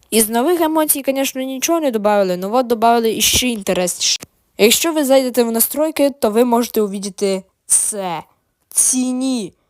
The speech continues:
Тепер в ігру можна добавити ціні і атмосферно дивитись на карти. Серйозно, от хоча б це до-, щось добавило крут-, крутость, реально крутость. Також в ігру добавили яркость. Не знав, на що її добавили, но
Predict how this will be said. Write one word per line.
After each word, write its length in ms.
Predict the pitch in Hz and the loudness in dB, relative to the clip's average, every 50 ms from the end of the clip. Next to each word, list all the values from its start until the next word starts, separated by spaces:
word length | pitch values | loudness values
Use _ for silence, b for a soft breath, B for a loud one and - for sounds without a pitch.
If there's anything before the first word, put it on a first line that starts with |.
| _ _ _ _ _ _ - | _ _ _ _ _ _ -4
Тепер 440 | - 220 - - 262 277 294 262 | -4 -4 0 0 2 2 2 0
в 160 | 208 196 208 226 | -2 -4 -4 -4
ігру 260 | 208 214 240 247 262 | -2 -2 -2 -2 -2
можна 360 | 262 247 240 226 214 214 202 | -2 -2 -2 -2 -2 -4 -8
добавити 480 | 190 196 190 196 214 226 220 220 - 208 | -8 -4 0 2 2 2 2 0 -4 -10
ціні 600 | - - - 220 220 220 240 262 262 - - 214 | -10 -8 -8 -6 -6 -4 -4 -4 -6 -4 -6 -6
і 60 | 214 214 - | -6 -4 -4
атмосферно 760 | - 208 202 - - 220 208 - - - 226 240 240 247 233 | -4 -6 -6 -6 -8 -6 -6 -6 -4 -4 -4 -4 -4 -4 -6
дивитись 420 | 220 202 202 202 214 214 226 - - | -6 -4 -4 -4 -4 -4 -6 -6 -6
на 120 | 214 208 | -6 -4
карти. 420 | 208 - 220 220 214 - - 175 B B B B B B B | 0 0 2 2 0 -2 -6 -10 B B B B B B B
Серйозно, 600 | - - - 240 247 240 247 254 240 214 208 196 | -6 -2 2 4 4 6 6 4 4 2 0 -2
от 140 | 196 202 - | -2 -4 -4
хоча 280 | - - 262 254 - 294 | -4 -4 -2 0 0 0
б 120 | 262 254 | 0 0
це 380 | 240 - - 220 - - 226 220 | 0 0 0 -2 -2 -2 -2 -4
до-, 140 | 202 196 220 | -4 -6 -6
щось 280 | - - 214 226 208 | -4 -4 -4 -4 -2
добавило 680 | 190 196 185 190 196 196 202 190 185 180 185 180 - - _ _ | -4 -4 -2 0 0 0 0 0 0 -2 -2 -4 -4 -8 _ _
крут-, 460 | - - 214 214 226 214 185 - b b b b b b _ | -6 -4 -2 -2 -2 -2 -4 -8 b b b b b b _
крутость, 720 | - - 226 214 285 330 302 - 190 165 165 - - - _ _ _ _ - | -4 0 4 6 6 6 4 2 -2 -2 -4 -6 -10 -12 _ _ _ _ -4
реально 380 | 196 185 190 220 240 247 233 | 0 2 4 4 2 2 -2
крутость. 460 | 220 - 240 254 269 254 - 170 - - _ _ _ _ | -4 -2 0 0 0 0 -2 -4 -6 -10 _ _ _ _
Також 360 | - 269 277 - 311 277 254 | 2 2 4 4 4 4 4
в 140 | 254 277 269 | 6 6 6
ігру 180 | 262 269 277 | 6 6 6
добавили 540 | 233 262 226 240 247 247 240 233 233 226 220 | 4 4 4 6 4 4 4 0 0 0 0
яркость. 800 | - - 185 180 175 202 214 202 196 185 - 165 160 - - - - | -2 -4 -8 -2 2 4 4 4 2 -2 -6 -10 -10 -10 -12 -14 -8
Не 180 | 190 196 214 | -4 -2 -2
знав, 240 | 220 220 233 226 220 | 0 2 2 2 2
на 120 | 208 202 208 | 0 -2 -4
що 120 | - 220 | -4 -6
її 120 | 208 202 | -6 -6
добавили, 520 | 196 185 202 208 240 269 277 262 240 226 214 | -6 -6 0 2 2 2 2 2 -2 -4 -4
но 300 | 214 214 214 214 214 | -2 -2 -2 -2 -4